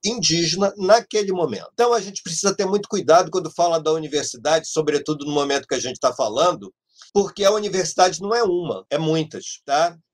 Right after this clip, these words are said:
E a universidade é uma construção de gerações. É, a universidade do meu tempo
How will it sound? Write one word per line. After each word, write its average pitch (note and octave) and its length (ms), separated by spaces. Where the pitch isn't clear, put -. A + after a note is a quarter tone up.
E D#3+ 80
a G#3 80
universidade E3+ 760
é F3 40
uma E3+ 160
construção F3+ 640
de F3 120
gerações. D#3+ 960
É, C#3+ 800
a C#3+ 100
universidade E3+ 840
do C#3+ 100
meu C3+ 220
tempo F3+ 560